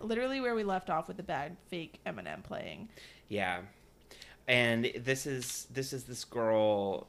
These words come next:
Speaker 2: uh, newspaper girl, as I'm gonna dub her for this episode. Just, I
Speaker 1: Katie.
Speaker 2: like to give, like, fun nicknames,
Speaker 1: You
Speaker 2: you
Speaker 1: always
Speaker 2: know?
Speaker 1: do, Kelsey.
Speaker 2: Yeah, this is, this is a trend. Everybody <laughs> knows about this at this point. Um, and i-, they're kinda talking, and she wants to write an article about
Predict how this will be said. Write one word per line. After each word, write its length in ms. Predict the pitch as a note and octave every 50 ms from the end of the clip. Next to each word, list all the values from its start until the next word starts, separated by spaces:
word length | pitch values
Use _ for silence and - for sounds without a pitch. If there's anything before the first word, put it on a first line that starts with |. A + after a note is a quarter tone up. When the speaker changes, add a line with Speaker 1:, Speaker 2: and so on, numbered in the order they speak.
| -
Speaker 2:
uh, 160 | - A2 G#2 G2+ G2+
newspaper 560 | A2 A2+ A#2 A#2+ A#2+ - C3 G#2+ - - G2
girl, 500 | F#2 F#2+ F2+ F2+ F2 F2+ F2+ F#2 F#2 - -
as 140 | G2+ G#2
I'm 180 | A2 G#2+ A2 A2
gonna 200 | G#2+ G#2 G2 G2
dub 260 | F#2+ F#2+ F2 F#2 F#2+
her 140 | G#2+ F2+ F#2
for 160 | - - F#2+
this 160 | F#2+ F#2+ F#2
episode. 480 | F#2 F#2 F#2 - F2+ - - - G#2 G2+
Just, 180 | B2 D3+ - A3+
I 40 |
Speaker 1:
Katie. 100 | A3+ B3 B3+
Speaker 2:
like 120 | C4+ C4+
to 100 | - A#3+
give, 100 | A3 G3+
like, 300 | G3 - A#3 - - -
fun 360 | - G2+ F#2+ F#2+ G2 F#2+ G2
nicknames, 680 | G2 F#2 - - - A2 G2+ G2 G2 G2 G2+ G#2 G#2+ A2
Speaker 1:
You 60 | C#4
Speaker 2:
you 40 | -
Speaker 1:
always 260 | - D4 D4 C#4 G3+ G3+
Speaker 2:
know? 60 | G3
Speaker 1:
do, 120 | G3 F#3
Kelsey. 380 | F#3 G#3+ - - - F#3 F3 G3
Speaker 2:
Yeah, 340 | A3+ F#3+ B2+ G#2+ G2+ F#2 G#2+ A#2 B2+
this 180 | B2+ C3 C3 D3
is, 260 | C#3 - C#3+ C#3 C3
this 140 | C3+ D3 C#3+
is 80 | C#3+ D3+
a 60 | C#3
trend. 580 | B2+ - D3+ C3+ A2 G#2 G2+ F#2+ G2+ G#2+ A2+ - -
Everybody 300 | C3 C3+ D3+ D#3+ C#3 C#3
<laughs> 160 | C3 C3 -
knows 120 | E3+ D#3+ -
about 200 | C#3+ C#3 C3 -
this 160 | C3 B2+ -
at 60 | A#2+
this 140 | A#2+ A#2+ -
point. 280 | - A#2 A2+ G#2+ G#2+ - - - - - - - - -
Um, 380 | - C3 B2+ B2 A#2+ A#2+ B2 A#2+ - - - - - - -
and 460 | - C3 C3 C3 B2+ B2+ B2+ B2+ - - -
i-, 280 | A#2 B2+ - - D3 D3
they're 180 | C3 C#3+ C#3+
kinda 160 | C#3 D#3 D3 C3
talking, 380 | C#3+ C3 B2 A#2+ - A#2+ A2
and 80 | G#2+ G#2+
she 80 | -
wants 160 | A#2+ A#2 A#2+ -
to 80 | A#2+
write 100 | A2+ F#2+
an 80 | G#2 - -
article 640 | A2 A2+ A2+ A2+ A2 - F#2 F2 E2 E2+ F2+ - - -
about 680 | A2 G#2+ - A2+ G#2 G2+ G2+ G2+ G2+ G2+ G2+ F#2+